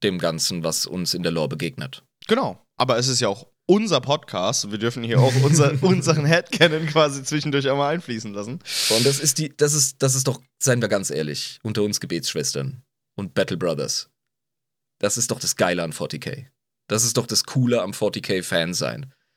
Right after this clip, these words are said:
Speaker 1: Wir müssen nicht immer mit allem hundert Prozent recht haben, aber wir haben alle ein oder zwei Kumpels, die irgendwas besser wissen oder genauer wissen.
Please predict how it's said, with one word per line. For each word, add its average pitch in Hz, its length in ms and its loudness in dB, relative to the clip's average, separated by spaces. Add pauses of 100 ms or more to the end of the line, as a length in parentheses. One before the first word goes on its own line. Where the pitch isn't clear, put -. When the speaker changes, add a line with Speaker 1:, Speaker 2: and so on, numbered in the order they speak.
(680)
Speaker 1:
Wir 127 180 2
müssen 147 320 2
nicht 139 200 2
immer 135 240 4
mit 127 160 0
allem 117 280 0
hundert 127 220 2
Prozent 107 360 -4
recht 110 240 0
haben, 80 260 -2
aber 90 300 -2
wir 98 100 2
haben 98 260 0
alle 135 520 2
ein 120 260 2
oder 110 160 -2
zwei 107 240 2
Kumpels, 104 480 -2
die 101 140 -4
irgendwas 101 300 0
besser 98 340 0
wissen 69 240 -2
oder 101 140 0
genauer 90 460 0
wissen. 101 300 -4